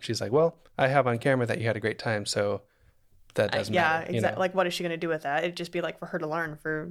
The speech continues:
Speaker 2: future brides and grooms.
Speaker 1: Yeah. And it, it, and I think this coordinator was, like, a day of venue coordinator, so she works for the venue.
Speaker 2: Yeah.
Speaker 1: She coordinates five weddings a weekend, you know, whatever. So it's hard 'cause, like,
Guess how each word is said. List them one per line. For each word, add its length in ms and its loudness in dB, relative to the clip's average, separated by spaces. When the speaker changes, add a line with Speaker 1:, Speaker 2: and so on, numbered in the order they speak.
Speaker 2:
future 320 -4
brides 240 -4
and 100 -10
grooms. 400 -4
Speaker 1:
Yeah. 280 2
And 120 4
it, 160 0
it, 240 0
and 120 4
I 80 6
think 200 0
this 300 2
coordinator 560 2
was, 220 -2
like, 280 -4
a 600 2
day 240 4
of 200 2
venue 400 0
coordinator, 580 4
so 280 0
she 160 -4
works 220 0
for 100 0
the 80 -2
venue. 500 0
Speaker 2:
Yeah. 400 0
Speaker 1:
She 180 0
coordinates 680 4
five 280 2
weddings 320 -2
a 60 0
weekend, 680 -2
you 80 -4
know, 140 -2
whatever. 400 -2
So 520 4
it's 220 2
hard 400 6
'cause, 220 0
like, 320 -2